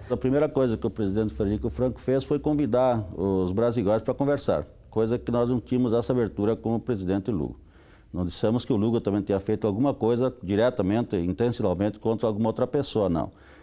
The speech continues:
É, mas o, o Frederico Franco disse que precisa do nosso trabalho e precisa do nosso investimento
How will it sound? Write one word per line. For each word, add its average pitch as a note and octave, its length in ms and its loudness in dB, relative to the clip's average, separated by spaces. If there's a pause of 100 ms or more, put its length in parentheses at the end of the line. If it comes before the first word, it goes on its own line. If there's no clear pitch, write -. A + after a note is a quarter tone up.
(160)
É, F#2 320 2
mas F#2+ 280 2
o, G2 640 0
o - 20 -2
Frederico G2+ 460 -4
Franco C3+ 600 0
disse A#2+ 280 -2
que C#3 120 -4
precisa C3+ 520 0
do A#2 100 0
nosso G#2+ 240 0
trabalho A#2 460 2
e D#3 60 0
precisa B2 440 -2
do A2+ 80 0 (100)
nosso G#2 300 0
investimento G#2 840 0